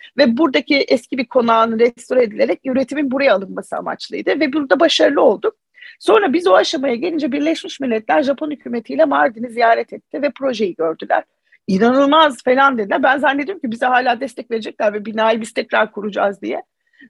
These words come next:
Tabii hazır iş. Dediler ki, "Biz bu projeye tekrar destek vermek istiyoruz. Lütfen otuz kişiyi daha eğitin." Biz otuz kişiyi daha eğittik. Yine sarf malzeme parası geldi bize.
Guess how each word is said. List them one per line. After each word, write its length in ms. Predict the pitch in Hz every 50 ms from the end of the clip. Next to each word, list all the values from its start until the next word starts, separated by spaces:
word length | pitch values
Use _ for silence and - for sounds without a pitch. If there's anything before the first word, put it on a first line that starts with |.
| _ - -
Tabii 160 | 311 269 302
hazır 320 | 277 294 294 247 330 330
iş. 300 | 330 302 - - - - _ _ -
Dediler 320 | - - 262 311 233 247 -
ki, 140 | 339 294 311
"Biz 200 | 302 285 262 269
bu 80 | 262
projeye 300 | - 262 262 233 233 226
tekrar 340 | 240 302 294 - - 302 254
destek 320 | 285 262 - 285 - -
vermek 280 | 277 269 269 262 262 -
istiyoruz. 280 | - - 277 254 233 285
Lütfen 280 | 254 - 285 254 247 -
otuz 260 | 269 247 - 302 -
kişiyi 340 | - 247 - - 254 262 220
daha 200 | 233 226 214 196
eğitin." 420 | - 95 185 202 185 _ - 180 - _ _ _ _ _ _ _ - - _ - -
Biz 140 | 392 370 392
otuz 260 | 392 - - 427 -
kişiyi 300 | - 370 - - 339 285
daha 200 | 330 320 320 370
eğittik. 340 | - 370 381 - - 440 -
Yine 200 | 320 370 392 403
sarf 320 | - - 349 370 359 - -
malzeme 380 | 339 330 311 262 330 320 370
parası 340 | - - 320 320 320 - 370
geldi 360 | 311 - 269 233 214 190 208
bize. 300 | 202 208 196 320 415 -